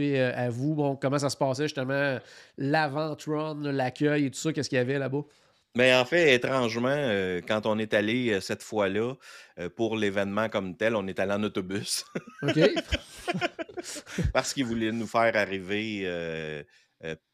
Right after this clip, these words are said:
Speaker 2: pas par l'entrée régulière, là, donc,
Speaker 1: Ok.
Speaker 2: euh, ils voulaient, ils voulaient nous accueillir, euh, avec le, le, le, le, le, le setup qu'ils avaient fait. Donc,
Speaker 1: Ouais.
Speaker 2: euh, on est allé, euh, de cette façon-là.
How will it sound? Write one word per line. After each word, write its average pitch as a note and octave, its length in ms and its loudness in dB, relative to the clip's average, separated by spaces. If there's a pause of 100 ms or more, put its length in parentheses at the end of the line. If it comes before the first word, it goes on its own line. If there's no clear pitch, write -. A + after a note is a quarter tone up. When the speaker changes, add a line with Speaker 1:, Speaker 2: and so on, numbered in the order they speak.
(120)
Speaker 2:
pas A2 120 0
par F#2+ 320 0
l'entrée F2+ 640 -6
régulière, F2+ 680 -6
là, E2+ 120 -8
donc, E2+ 240 -6
Speaker 1:
Ok. B2+ 80 -2
Speaker 2:
euh, E2 160 0
ils E2 100 -6
voulaient, F2 340 -4
ils F2 180 -8
voulaient F2 220 -4
nous F#2 160 -8
accueillir, F2+ 580 -6
euh, D2 500 -4 (340)
avec F2 420 -2 (100)
le, F2 160 -4
le, D#2 200 -6
le, A1 280 -10 (380)
le, D#2+ 260 -6
le, D#2 160 -6
le F2 180 -4
setup - 460 -4
qu'ils F#2 100 -2
avaient E2 180 -2
fait. - 260 -6 (400)
Donc, G2 320 0
Speaker 1:
Ouais. C3+ 120 -6
Speaker 2:
euh, D#2+ 760 -2
on F#2 220 -2
est F#2 160 -6
allé, F2+ 520 -4
euh, D2 760 -8 (360)
de F2+ 140 -6
cette F#2+ 180 -8
façon-là. E2+ 520 -4